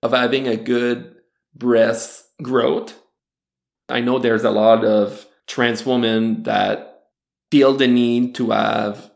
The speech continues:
breast augmentation, and I understand why, because being able to feel those breasts, to feel that bounce, to f-, able to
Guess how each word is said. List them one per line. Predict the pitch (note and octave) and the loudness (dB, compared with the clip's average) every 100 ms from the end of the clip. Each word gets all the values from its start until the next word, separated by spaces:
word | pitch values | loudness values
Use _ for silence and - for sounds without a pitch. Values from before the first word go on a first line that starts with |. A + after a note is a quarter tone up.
| _ _ - | _ _ -4
breast | B2+ B2 | -4 0
augmentation, | C#3+ D3 B2 B2 C3+ C3 D#3+ F#3+ G#3 - | -2 -2 -2 -2 -2 -2 -4 -4 -8 -6
and | B2 A#2 | -4 -2
I | A2+ | -2
understand | A#2 B2 A#2 C#3 A#2+ G#2+ | 0 0 0 -2 -2 -2
why, | A2 B2+ | -2 -2
because | C#3+ A#2 - A2 G#2+ A2+ - _ _ _ _ _ _ _ _ _ _ - | -4 -6 -4 -2 -2 -4 -12 _ _ _ _ _ _ _ _ _ _ -4
being | D#3+ F#3 | 0 2
able | G3+ D#3 D#3 | 2 4 4
to | - | 2
feel | - - D3+ C#3+ D3 C#3+ C#3+ C3+ | -8 -6 2 4 6 6 4 2
those | B2+ B2 A#2 | 2 2 2
breasts, | A2 B2 A2+ A2 - | -2 -2 0 -2 -10
to | - | -20
feel | - - D#3 E3 D#3 C#3+ C#3+ | -20 -8 -2 2 4 2 2
that | C3 B2 A2 | 2 2 0
bounce, | B2+ A#2+ A#2+ A2+ | -2 -2 -4 -8
to | - A2 | -12 -14
f-, | - - _ | -16 -20 _
able | C3 C3+ D#3+ | -4 0 0
to | D#3+ | -2